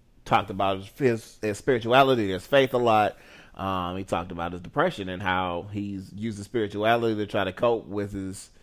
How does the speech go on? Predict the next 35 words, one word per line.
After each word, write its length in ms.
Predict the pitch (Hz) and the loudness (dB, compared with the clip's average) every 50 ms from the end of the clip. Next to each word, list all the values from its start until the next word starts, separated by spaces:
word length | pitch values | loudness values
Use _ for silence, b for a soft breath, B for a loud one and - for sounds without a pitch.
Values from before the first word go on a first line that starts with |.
| b b b b b b b | b b b b b b b
with 140 | - - 92 | -12 -10 -8
his 100 | 98 92 | -8 -8
depression. 600 | - 92 - - 131 131 127 123 120 117 110 101 | -10 -8 0 2 4 4 4 2 0 -2 -2 -2
And, 400 | 98 95 92 90 87 90 101 107 - | -4 -4 -4 -6 -6 -8 -12 -12 -12
you 100 | - 95 | -10 -8
know, 380 | 90 90 87 87 92 90 104 117 - _ _ - | -6 -4 -4 -4 -4 -6 -8 -12 -18 _ _ -4
even 280 | - 110 123 123 120 113 | 0 0 2 2 2 0
in 100 | 110 107 | 0 -2
the 80 | 104 | -2
clip 260 | - - 139 135 - | 0 2 0 0 2
that 360 | - 113 107 107 104 - - - | 2 2 2 2 2 0 -4 -6
we 140 | 98 101 | -10 -6
talked 300 | 95 - 135 123 110 - | 0 2 4 4 4 0
about, 360 | 110 92 107 101 95 - - 87 | -4 -2 -2 -2 -2 -4 -6 -8
the, 140 | 92 73 | -8 -6
the 140 | 92 110 113 | -2 -2 -2
clip 440 | - - 151 143 - - - _ - | 0 4 4 4 4 2 -12 _ -4
that 180 | 107 104 101 - | -2 -2 -2 -2
started 280 | - 147 127 110 98 | 0 0 0 0 0
the 80 | 95 92 | -4 -8
show, 400 | - - 214 226 139 123 123 - _ _ _ - - _ _ _ _ _ _ _ _ _ _ _ _ _ _ _ - - - - B B B B B | -4 -2 0 0 0 0 -4 -8 _ _ _ -20 -20 _ _ _ _ _ _ _ _ _ _ _ _ _ _ _ -20 -20 -20 -20 B B B B B
um, 380 | - 107 107 104 104 101 101 104 | -4 -2 0 0 0 0 0 0
he 280 | 117 120 117 110 110 - - | -2 -2 -2 -4 -8 -10 -2
talked 240 | - 135 101 90 90 | 2 2 2 2 0
about, 340 | 95 90 92 95 92 85 92 | -6 -2 -2 -2 -2 -2 -4
you 80 | 98 | -8
know, 340 | 92 92 92 92 92 92 110 113 _ _ - - - - _ _ | -6 -6 -4 -4 -6 -6 -8 -12 _ _ -20 -20 -20 -20 _ _
self-medic-, 800 | - - - 101 90 95 98 101 98 95 92 - - 80 - - | -14 -8 -6 -6 -6 -4 -2 -2 -2 -2 -4 -12 -14 -14 -12 -8
like, 260 | - 85 87 85 78 - _ _ - - | -6 -4 -4 -6 -6 -10 _ _ -20 -10
being 220 | - 98 98 95 104 | -6 -4 -2 0 0
open 180 | 98 104 107 | 0 0 0
and 80 | 104 101 | 2 4
honest 280 | 107 135 175 135 95 87 | 6 6 6 6 2 -2
and 80 | 92 | -8
self-medicating, 800 | - 95 95 101 90 101 135 185 170 - - 92 85 78 76 73 | -8 -6 -6 -6 0 2 2 2 2 2 -2 -4 -4 -6 -8 -14